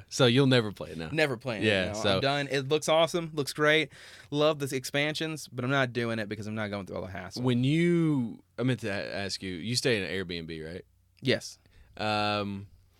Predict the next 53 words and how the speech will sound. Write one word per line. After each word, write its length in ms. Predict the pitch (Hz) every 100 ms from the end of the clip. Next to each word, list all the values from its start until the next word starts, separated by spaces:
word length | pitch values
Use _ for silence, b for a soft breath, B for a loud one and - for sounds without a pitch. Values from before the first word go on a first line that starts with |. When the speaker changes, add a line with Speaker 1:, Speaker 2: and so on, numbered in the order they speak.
| b b b -
Speaker 1:
so 120 | 127
you 100 | 127
brought 200 | 143 165
up 100 | 135
a 60 | 113
point. 600 | 117 123 113 110 - -
You 160 | - 123
asked 240 | 120 -
if 60 | 107
we've 260 | 107 131 117
ever 260 | 98 90
done 200 | 85 76
it. 100 | 73 -
No, 280 | 92 78 67 _
we've 180 | - 95
never 180 | 92 85
stayed 180 | - 82
in 80 | 73
an 60 | 76
Airbnb. 420 | 76 73 71 71 65 b b
I 80 | -
know 160 | 156 170
people 220 | 175 147
that 120 | 120
have. 440 | 110 120 120 113 104
It 140 | 147 147
is 220 | 156 135
weird. 460 | 117 123 123 123 123 b b b b b
There's 180 | 151 175
this 200 | 208 180
Speaker 2:
That's 100 | 160
Speaker 1:
we-, 160 | 175 202
there's 220 | 214 202
this 200 | 240 165
weird, 400 | 165 220 208 170
like, 360 | 151 135 120 - _ - -
thing 300 | - 196 202
in 100 | 147
society 680 | - 120 - 165 175 147 110
now, 280 | 104 104 107
like, 280 | 107 101 107
where, 160 | 110
like, 260 | 101 92 82 b b b b b b b _ _ -
you 200 | 139 151
let 180 | 196 185
strange, 480 | - 160 185 180 139
you 160 | 143
get 180 | 131 226
in 60 | 196
the 80 |
car 240 | 143 185 190
with 100 | 135
strangers, 580 | 160 156 120 98 117